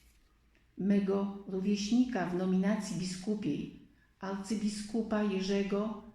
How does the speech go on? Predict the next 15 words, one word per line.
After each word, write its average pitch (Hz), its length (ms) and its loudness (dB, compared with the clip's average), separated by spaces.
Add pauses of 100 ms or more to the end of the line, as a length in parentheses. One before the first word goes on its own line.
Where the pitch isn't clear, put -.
(160)
księży 226 520 4
biskupów 226 520 0
pomocniczych 214 1040 -2 (240)
i 175 240 -4
wszystkich - 680 -4
obecnych 196 500 0
przedstawicieli 196 960 -2
episkopatu, 202 1000 -4 (440)
kardynała 202 680 0
prymasa, 208 760 0 (680)
kardynała 214 640 2
metropolitę 214 880 0
krakowskiego, 196 840 -4 (420)
wszystkich - 720 -2 (540)
arcybiskupów 208 960 -2